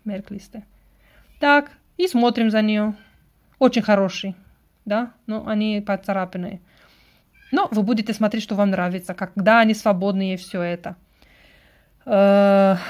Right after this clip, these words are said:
так, потом посмотрим опять здесь на этот домик маленький. И здесь у меня есть много, у вас не будет, так? Эм, meine Merkliste.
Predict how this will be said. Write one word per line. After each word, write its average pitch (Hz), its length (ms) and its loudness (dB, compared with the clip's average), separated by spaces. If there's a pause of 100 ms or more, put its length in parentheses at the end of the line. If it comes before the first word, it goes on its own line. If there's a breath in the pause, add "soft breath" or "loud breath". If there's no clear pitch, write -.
(160 loud breath)
так, - 440 2
потом 311 320 4
посмотрим 262 420 4
опять 233 240 2
здесь 226 220 0
на 208 140 4
этот 208 280 0
домик 254 420 -2
маленький. 277 520 -2 (600 soft breath)
И 403 340 2 (600)
здесь 247 360 2 (240)
у 254 60 0
меня 240 160 4
есть 240 220 2
много, 208 220 2
у 196 40 4
вас 208 160 4
не 220 100 2
будет, 185 260 -4
так? 311 360 0 (1000)
Эм, 202 840 0 (3500 soft breath)
meine 233 260 4
Merkliste. 196 600 0